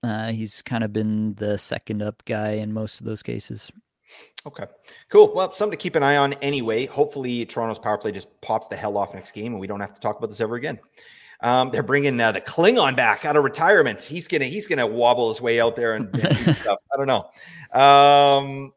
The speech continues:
Speaker 2: all right, and sticking with the Leafs, Cal Yarncroc is injured. Uh, it's unknown severity, so, um, yeah, keep your eyes out there. If you're a big Yarncroc roster, uh, you know, he's gonna be out for a little bit potentially. Um, Matthew Knies is on the top line there with Matthews and Marner. Is that still the case,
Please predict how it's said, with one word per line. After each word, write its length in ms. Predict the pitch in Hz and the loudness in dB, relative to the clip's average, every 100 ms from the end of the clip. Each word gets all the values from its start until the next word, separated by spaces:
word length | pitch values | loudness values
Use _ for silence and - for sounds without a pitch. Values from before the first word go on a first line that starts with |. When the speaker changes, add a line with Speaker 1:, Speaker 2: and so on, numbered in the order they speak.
| - | -2
Speaker 2:
all 80 | 113 | 0
right, 160 | 107 135 | 0 2
and 220 | 139 143 | 2 2
sticking 240 | - 160 151 | -2 -4 -4
with 120 | 143 | -4
the 60 | |
Leafs, 300 | 123 131 120 | -4 -6 -6
Cal 220 | - 135 123 | -2 0 0
Yarncroc 540 | 113 120 - 127 127 - | 0 -4 0 0 0 -6
is 340 | 117 107 104 - | -6 -4 -4 -6
injured. 480 | 120 113 113 113 110 - - | -10 -10 -8 -10 -10 -16 -12
Uh, 340 | 98 98 98 | -10 -10 -10
it's 140 | 98 - | -14 -14
unknown 320 | 117 113 107 | -10 -6 -6
severity, 500 | 101 98 104 104 104 | -8 -8 -6 -4 -6
so, 420 | 95 - 95 95 - _ _ _ _ | -10 -8 -6 -6 -8 _ _ _ _
um, 300 | 95 95 98 | -10 -8 -6
yeah, 140 | 147 135 | -4 -6
keep 260 | - 147 | -6 -12
your 240 | 131 123 113 | -6 -6 -2
eyes 220 | 123 120 | -4 -2
out 120 | 117 | -4
there. 240 | 127 143 143 | 0 2 2
If 140 | - | 0
you're 160 | 135 127 | -2 -2
a 60 | |
big 240 | 123 156 135 | 0 -2 2
Yarncroc 580 | 147 165 165 180 170 | 2 2 -2 0 0
roster, 640 | 170 165 160 190 185 190 - 139 | 2 0 0 -6 -6 -6 -8 -4
uh, 380 | 135 135 135 | 0 0 0
you 120 | 135 135 | -2 -6
know, 100 | 120 | -10
he's 120 | 120 | -10
gonna 140 | 120 | -8
be 100 | 113 | -2
out 160 | 117 117 | -2 -2
for 80 | 123 | -4
a 40 | |
little 140 | 117 | -2
bit 220 | 104 139 143 | -2 -4 -6
potentially. 580 | - 147 - 147 147 - _ _ | -6 -6 -6 -10 -10 -12 _ _
Um, 260 | - 113 113 | -8 -6 -4
Matthew 260 | 143 180 156 | -4 -4 -4
Knies 320 | 110 139 151 | -4 -4 -6
is 80 | 131 | -8
on 100 | 123 | -8
the 80 | 110 | -10
top 240 | 107 - | -16 -14
line 160 | 123 127 | -12 -10
there 120 | 127 | -12
with 120 | 110 | -10
Matthews 320 | 113 117 117 | -12 -12 -16
and 100 | 107 | -14
Marner. 160 | 104 127 | -10 -10
Is 120 | 120 | -10
that 180 | 113 - | -8 -8
still 140 | 139 | -8
the 80 | 135 | -10
case, 300 | 131 135 - | -10 -12 -14